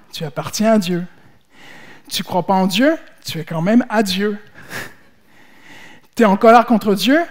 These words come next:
tu es quand même à Dieu. Tu veux rien savoir de Dieu, tu es quand même à Dieu.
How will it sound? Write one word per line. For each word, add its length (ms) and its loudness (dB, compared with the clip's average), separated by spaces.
tu 260 2
es 100 0
quand 180 -6
même 280 6
à 140 6
Dieu. 400 2
Tu 120 -4
veux 140 4
rien 180 4
savoir 340 6
de 100 6
Dieu, 380 0
tu 260 2
es 100 6
quand 180 4
même 240 6
à 100 8
Dieu. 480 0